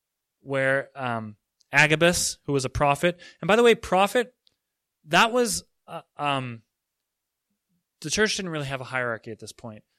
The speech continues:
but it kinda did. The, the highest level was apostle, uh, like, like Saul, like Peter, and the other eleven. That was the highest office you could have. But the next highest, and Paul says this in a couple of his letters, the next is prophet.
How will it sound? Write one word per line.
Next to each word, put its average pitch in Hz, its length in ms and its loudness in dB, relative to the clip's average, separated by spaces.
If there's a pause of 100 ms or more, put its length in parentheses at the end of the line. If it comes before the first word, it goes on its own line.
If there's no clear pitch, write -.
(500)
but 156 80 2
it 151 80 -2
kinda 147 240 0
did. 107 340 -8
The, 165 140 -2
the 160 140 0
highest 214 600 4
level 156 280 0
was 143 220 -2
apostle, - 520 -8 (840)
uh, 127 240 -4 (120)
like, 127 200 -6 (160)
like 131 220 -4 (260)
Saul, 117 500 0 (200)
like 139 160 -6
Peter, 127 500 -2
and 117 360 -10 (340)
the 123 100 -4
other 110 180 -4
eleven. 107 360 -8 (640)
That 147 120 2
was 170 120 0
the 151 80 -4
highest 151 440 0
office 135 380 -4
you 127 60 -14
could 117 100 -12
have. 117 260 -8
But 127 100 -10
the 160 60 -6
next 208 480 0
highest, 123 460 -6 (480)
and 147 300 -16
Paul 190 180 -2
says 185 240 -4
this 151 180 -10
in 147 60 -14
a 135 60 -10
couple 240 360 -2
of 131 100 -4
his 123 200 -12
letters, 113 400 -10 (580)
the 143 80 -8
next 254 300 0
is 151 80 -6
prophet. 170 500 -4